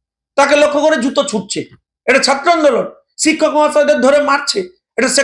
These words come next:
ছাত্র আন্দোলন? ছাড়লো মানে একটা সীমা থাকা উচিত।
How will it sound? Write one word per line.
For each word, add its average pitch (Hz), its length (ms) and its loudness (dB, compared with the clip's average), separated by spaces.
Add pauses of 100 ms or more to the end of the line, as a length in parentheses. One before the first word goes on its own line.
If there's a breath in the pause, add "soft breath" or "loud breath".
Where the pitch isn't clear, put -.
(140)
ছাত্র 262 260 -2
আন্দোলন? 302 360 2 (1600)
ছাড়লো 294 320 2
মানে 302 160 2
একটা 294 140 2
সীমা 330 280 0
থাকা 269 160 2
উচিত। 196 260 -6